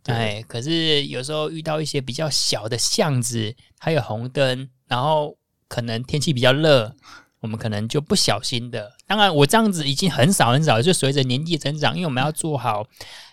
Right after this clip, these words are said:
Speaker 2: 小孩子的榜样嘛。
Speaker 1: 对啊，而且现在到处都有监视器啦。其实这个，这个问题也不是只有自行车才有，有一阵子我记得在取缔这个行人闯红灯。
Speaker 2: 嗯。
Speaker 1: 那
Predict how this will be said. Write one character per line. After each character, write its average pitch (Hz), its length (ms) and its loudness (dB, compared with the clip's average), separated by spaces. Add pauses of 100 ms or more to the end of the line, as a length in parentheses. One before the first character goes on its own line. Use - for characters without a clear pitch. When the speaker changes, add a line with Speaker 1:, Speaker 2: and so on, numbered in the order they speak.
(160)
Speaker 2:
小 - 180 -4
孩 110 200 -4
子 123 160 -8
的 120 120 -4 (120)
榜 - 160 -2
样 120 240 -4
嘛。 104 120 -18 (480)
Speaker 1:
对 104 200 0
啊， 87 260 -10
而 117 80 2
且 110 100 2
现 110 140 2
在 117 200 -4
到 139 200 6
处 131 160 0
都 123 60 2
有 107 160 2
监 98 240 -2
视 98 180 -4
器 95 240 -6
啦。 92 260 -8
其 127 140 0
实 143 100 2
这 170 140 4
个， 139 220 4
这 196 160 0
个 160 120 4
问 175 200 4
题 101 240 -8
也 101 160 0
不 117 200 -2
是 139 160 0
只 110 200 2
有 104 240 2
自 120 160 -8
行 101 120 -8
车 107 160 -2
才 90 220 -4
有， 87 220 -8
有 120 120 4
一 147 60 2
阵 170 160 2
子 120 100 -2
我 107 120 -2
记 131 160 -4
得 104 440 -2
在 123 280 2
取 92 200 -8
缔 113 200 -2
这 110 100 2
个 98 140 -2
行 135 320 4
人 123 180 0
闯 98 220 -4
红 90 240 -6
灯。 92 120 -2
Speaker 2:
嗯。 113 580 -4 (300)
Speaker 1:
那 147 80 4